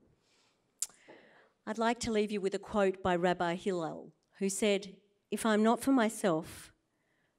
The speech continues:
who will be for me? And if I'm only for myself,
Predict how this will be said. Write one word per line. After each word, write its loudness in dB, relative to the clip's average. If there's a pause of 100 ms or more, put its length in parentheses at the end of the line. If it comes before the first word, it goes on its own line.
(160)
who 2
will -2
be -4
for -10
me? -6 (1040)
And 0
if -2
I'm 0
only 4
for -4
myself, -6